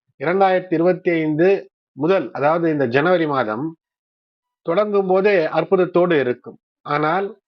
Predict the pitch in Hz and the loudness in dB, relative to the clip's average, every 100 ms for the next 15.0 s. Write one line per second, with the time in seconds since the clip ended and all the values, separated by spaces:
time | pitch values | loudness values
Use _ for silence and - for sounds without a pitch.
0 | _ _ 131 202 240 226 196 170 165 143 | _ _ -2 0 -2 0 0 2 2 2
1 | 151 190 185 143 151 147 135 170 151 127 | 2 0 0 -2 -2 0 2 2 2 -2
2 | 127 175 170 160 208 202 185 - 160 143 | -2 -4 0 2 2 2 -2 -2 -2 0
3 | 160 185 151 - - 220 220 185 139 135 | 2 2 -2 -6 -6 -2 0 0 0 -2
4 | 139 123 123 113 113 _ - 147 143 139 | -2 -6 -6 -6 -6 _ -2 2 2 2
5 | 131 135 165 180 170 139 - 165 156 165 | 0 0 2 2 -2 -8 -2 0 2 0
6 | 131 139 165 160 139 151 143 139 135 127 | 0 0 0 0 -2 -2 0 0 0 0
7 | 151 170 135 127 117 101 - _ _ _ | 0 0 0 -4 -12 -12 -14 _ _ _
8 | _ _ _ _ _ - 220 247 226 - | _ _ _ _ _ -4 -2 2 0 2
9 | 185 196 156 156 143 151 175 160 143 - | 2 4 2 -2 0 2 2 0 -2 -6
10 | 135 131 _ _ _ _ 160 185 196 156 | -8 -8 _ _ _ _ -2 -2 -2 -2
11 | 151 147 - 139 139 143 139 131 151 165 | 0 0 0 -4 -2 -2 0 -2 0 -4
12 | _ _ _ 135 147 151 139 - 151 175 | _ _ _ -6 0 0 -2 -2 2 2
13 | 185 208 180 160 165 170 185 147 143 170 | 2 0 0 0 2 2 2 -2 -2 0
14 | 165 165 - 143 151 143 127 143 180 151 | 0 -2 0 0 0 -2 0 2 2 2